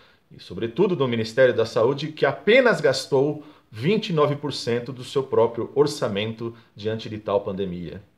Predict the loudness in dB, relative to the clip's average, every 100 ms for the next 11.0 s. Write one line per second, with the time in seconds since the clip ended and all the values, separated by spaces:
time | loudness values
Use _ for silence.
0 | _ _ _ _ _ _ _ -6 4 4
1 | 8 8 10 8 4 0 -2 4 6 6
2 | 4 -4 _ _ -10 2 6 6 6 2
3 | 0 2 4 4 0 -6 _ _ _ _
4 | -6 2 2 6 4 6 6 6 4 -2
5 | -8 -10 -18 4 6 6 4 -2 -12 _
6 | _ _ -4 4 6 6 4 0 -8 _
7 | _ _ _ _ _ _ 4 6 4 -2
8 | -16 _ _ _ _ -8 -4 -2 0 2
9 | 4 6 6 6 2 0 2 4 2 -2
10 | -18 _ _ _ _ 4 6 4 0 -10